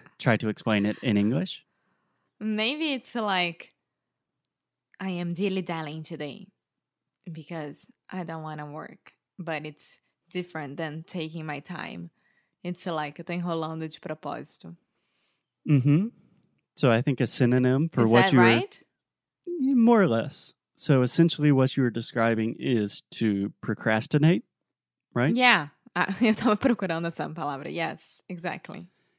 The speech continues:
Speaker 2: Yeah. So to dilly-dally is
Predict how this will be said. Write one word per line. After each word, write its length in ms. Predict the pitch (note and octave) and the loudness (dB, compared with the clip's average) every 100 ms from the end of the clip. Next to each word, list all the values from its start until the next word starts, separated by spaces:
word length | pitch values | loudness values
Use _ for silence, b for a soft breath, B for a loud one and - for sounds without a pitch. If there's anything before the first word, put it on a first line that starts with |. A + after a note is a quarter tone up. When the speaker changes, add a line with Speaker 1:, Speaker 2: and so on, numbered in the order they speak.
| - | 4
Speaker 2:
Yeah. 180 | D#3+ A2 - - | 6 6 -2 -10
So 240 | - B2+ | 2 4
to 240 | A#2 - A#2+ | 4 2 0
dilly-dally 880 | G2 A#2 B2 C3 B2 B2+ C3+ C#3+ - _ _ - | 2 2 4 4 4 2 2 -2 -6 _ _ -2
is 640 | B2+ A2 G#2 G2+ G2+ - | 0 2 2 0 -4 -8